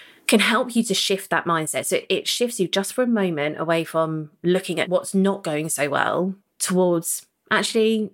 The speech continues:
something that could be going well in your life. And these can be super simple things. It could be a phone conversation with someone you care about, or a great coffee on the way to work, or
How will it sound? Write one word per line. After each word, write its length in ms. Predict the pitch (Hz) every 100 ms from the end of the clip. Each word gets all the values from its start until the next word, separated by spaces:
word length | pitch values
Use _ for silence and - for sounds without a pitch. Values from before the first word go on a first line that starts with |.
| _
something 380 | - 233 233 240
that 120 | 220
could 180 | 262 254
be 100 | 190
going 260 | 143 143
well 160 | 139 131
in 120 | 131
your 120 | 131
life. 240 | 127 - -
And 80 | 208
these 160 | 277
can 100 | -
be 60 | 302
super 400 | - - 285 269
simple 340 | - 269 233
things. 340 | 196 156 139 -
It 80 | 226
could 180 | 247 254
be 260 | 240 233 233 - - - _ _ -
a 40 |
phone 280 | - 247 240
conversation 640 | 214 170 160 143 147 147
with 100 | 147
someone 200 | - 151
you 120 | 151 151
care 260 | - 147
about, 480 | 143 139 131 123 -
or 540 | - 160 156 156 156 - -
a 20 |
great 380 | 180 - 202 185
coffee 480 | - 202 147 147 143 - _
on 100 | 175
the 80 | 170
way 140 | 160 160
to 120 | 180
work, 480 | 175 151 127 - -
or 440 | 160 156 151 151